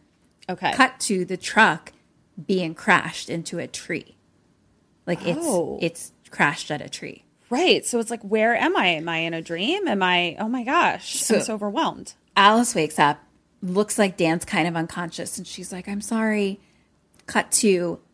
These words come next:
Speaker 2: an ambulance driving him to the hospital. So he's awake now, but she gets in the ambulance with him. And the E M T pulls out, like, a needle, and she's like, "What's that gonna do?" And she's like, "It's gonna relax him."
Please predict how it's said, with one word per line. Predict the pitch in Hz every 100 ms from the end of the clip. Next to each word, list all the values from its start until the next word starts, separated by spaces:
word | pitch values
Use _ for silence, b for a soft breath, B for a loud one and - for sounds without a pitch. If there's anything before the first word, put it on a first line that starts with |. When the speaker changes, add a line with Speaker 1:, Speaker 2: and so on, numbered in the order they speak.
| _
Speaker 2:
an | - 196
ambulance | 190 208 254 180 135 123 110 - - -
driving | 190 175 180 175
him | 180 165
to | -
the | 170
hospital. | 170 - - - 69 - - _ _
So | - 196
he's | - 202
awake | 202 190 170 160 -
now, | 104 - 123 - _ _ _ _ _ -
but | 185 -
she | - 214
gets | 190 190
in | 196
the | 180 165
ambulance | 160 170 165 160
with | 175 160 -
him. | - - 185 - _ B B B
And | 208
the | 196 202
E | 190
M | 180
T | 180 - 254 208
pulls | - 202 185
out, | -
like, | 165 170
a |
needle, | 160 170 233 226 156 147 165
and | - 185 170
she's | - 185
like, | 185 165
"What's | 220 220
that | 233
gonna | 254 220 202
do?" | 185
And | 170
she's | - 202 180
like, | 170 160
"It's | 180
gonna | - 185 170
relax | 160 156 170 190 - -
him." | - - 151